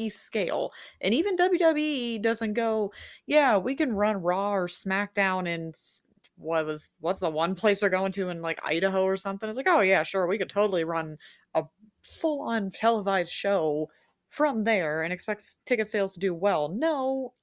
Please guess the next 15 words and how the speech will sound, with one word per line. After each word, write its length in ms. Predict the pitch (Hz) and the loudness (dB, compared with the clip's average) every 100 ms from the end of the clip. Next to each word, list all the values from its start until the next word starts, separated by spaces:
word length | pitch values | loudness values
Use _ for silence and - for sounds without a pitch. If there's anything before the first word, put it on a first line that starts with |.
| _ | _
you 420 | 180 233 247 233 | -10 -6 -6 -6
sell 240 | - 262 254 | -4 -4 -4
cheaper-ish 840 | - 339 339 277 - 190 202 - | -2 -4 -2 -2 0 0 0 -6
tickets 560 | - 226 185 180 185 - _ | -4 -4 0 0 -2 -14 _
for 100 | 175 | -4
live 240 | 190 370 | 0 0
events 540 | 269 165 156 170 - - _ _ _ _ _ _ _ | 0 -2 -2 -4 -6 -14 _ _ _ _ _ _ _
because 220 | - 277 | -6 -4
that's 200 | 294 302 | -4 -4
what 120 | 311 | -6
the 60 | 311 | -6
small 240 | - 277 | -2 -2
towns 260 | 240 233 220 | -2 -4 -2
are 80 | 202 | -2
for. 420 | 202 120 104 | 0 -2 -2